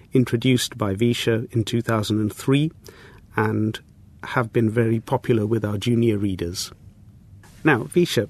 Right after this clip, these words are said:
having said that about the last issue of the journal, I wanted to ask you a bit about the editorial process and how you actually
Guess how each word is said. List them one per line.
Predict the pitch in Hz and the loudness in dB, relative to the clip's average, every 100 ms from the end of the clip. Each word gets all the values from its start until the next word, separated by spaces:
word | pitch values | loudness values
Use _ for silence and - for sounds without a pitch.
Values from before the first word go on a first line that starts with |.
| - | -6
having | - 143 143 | -2 2 2
said | - 180 | 4 4
that | 143 139 | 4 2
about | 131 139 131 | 2 2 2
the | - | 0
last | 127 220 - | 0 0 0
issue | 131 - 127 | -2 2 0
of | 113 | 2
the | 117 | 0
journal, | 120 135 104 78 - - - - - - | 2 4 2 -2 -8 -16 -20 -20 -20 -4
I | 139 | -2
wanted | 143 175 - 147 | 4 4 4 -2
to | - 143 139 | 2 2 4
ask | 151 - - | 2 0 0
you | 120 | 2
a | |
bit | 120 127 | 2 0
about | 120 120 117 - - - - - | 0 2 2 -2 -10 -14 -20 -4
the | 135 135 | -2 2
editorial | 156 143 - - 135 135 123 120 120 - - - | 4 2 0 2 4 6 4 4 2 -4 -20 0
process | 160 147 - 101 | 4 4 4 -2
and | 127 | -2
how | 117 - 156 156 | -2 0 2 4
you | 143 131 | 4 2
actually | 127 - - 135 127 131 | 0 -4 -4 0 2 0